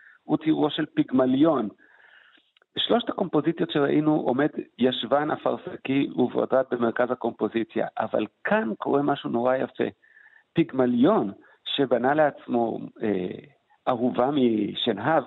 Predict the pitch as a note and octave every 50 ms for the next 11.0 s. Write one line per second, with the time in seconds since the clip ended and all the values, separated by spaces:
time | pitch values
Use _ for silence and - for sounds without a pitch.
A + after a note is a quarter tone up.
0 | - - - A2 G#2 G#2 G#2+ G#2+ A2 A2 - - C#3 C3+ C3 B2+ B2 B2 B2+ C3
1 | C3 - C3 C3 B2+ A#2+ B2 A#2+ B2 E3 G#3 G#3 - - - A#2 A#2+ - _ -
2 | - - - - - - _ _ _ _ _ - E3 - - - C#3 E3+ G#3 A3+
3 | A#3+ G#3 E3 C3+ B2+ A#2+ A#2 A#2 B2 - _ _ _ _ - - D#3 G#3 A3+ G3
4 | A#2 - - - - - - B2+ B2 - C3+ D3 E3+ F3 E3 D3 C3+ C3 B2+ B2+
5 | - A2+ A2 A#2 C3+ D#3+ - E3 D3+ C3+ C3 - - F3 G3 F#3+ F#3 - _ _
6 | _ - C3+ C3 C3 - B2+ A#2+ B2+ D#3+ F#3 F#3+ D3 - _ _ _ _ _ _
7 | - - - D3+ - D#3 D3 - - - G3+ A3+ B3 B3 A#3+ G#3+ - - - E3
8 | D3 C#3+ D#3 G3 G3 F3 - - C#3+ C3 B2 B2 - - D3 C#3+ C#3 B2+ A#2+ -
9 | G#2+ G2+ G2+ G2+ - _ _ _ _ _ _ _ _ _ _ _ _ _ - -
10 | D3+ D3+ D3+ D#3 D#3 D3 D3+ C#3 C#3+ - - G3 G#3+ - - F3 - - G2+ F2+